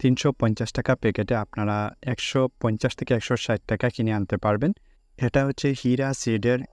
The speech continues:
গ্রিন ম্যাজিক জাতের লম্বা আকৃতির লাউ। দুই গ্রাম প্যাকেট মূল্য হচ্ছে পঁয়তাল্লিশ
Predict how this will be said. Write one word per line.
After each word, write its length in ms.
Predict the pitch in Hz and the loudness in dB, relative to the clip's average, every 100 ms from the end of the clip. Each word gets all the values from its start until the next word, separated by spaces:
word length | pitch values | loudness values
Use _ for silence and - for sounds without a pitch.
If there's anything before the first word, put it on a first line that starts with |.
| 127 | -6
গ্রিন 240 | 107 110 113 117 | -2 0 2 0
ম্যাজিক 280 | 120 127 117 110 | 0 0 -2 -2
জাতের 260 | 107 120 110 | 0 0 0
লম্বা 280 | 98 95 104 | 0 0 -2
আকৃতির 380 | - 113 - 120 107 | 0 0 2 2 2
লাউ। 120 | 113 160 _ 117 104 | 0 -4 _ -4 2
দুই 140 | 107 104 | 2 2
গ্রাম 200 | 107 120 131 | 2 2 2
প্যাকেট 280 | 117 107 117 - | 0 0 -2 0
মূল্য 160 | 120 117 127 | 0 2 2
হচ্ছে 300 | 120 - - 156 - - | 0 -2 -2 -4 -4 0
পঁয়তাল্লিশ 520 | 113 104 117 110 110 | 2 4 2 4 2